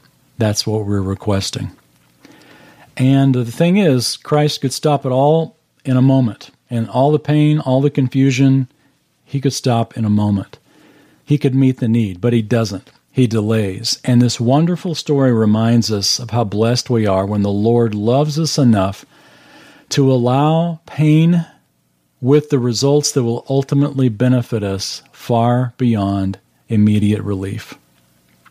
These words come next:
We want immediate relief, but Jesus wants to give us something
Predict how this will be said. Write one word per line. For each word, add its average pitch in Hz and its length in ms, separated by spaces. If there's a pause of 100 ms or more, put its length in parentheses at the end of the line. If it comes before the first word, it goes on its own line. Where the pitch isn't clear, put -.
(420)
We 120 140
want 143 240
immediate 123 400
relief, 107 540 (540)
but 113 140
Jesus 120 480
wants 113 260
to 110 100
give 107 160
us 104 120
something 104 480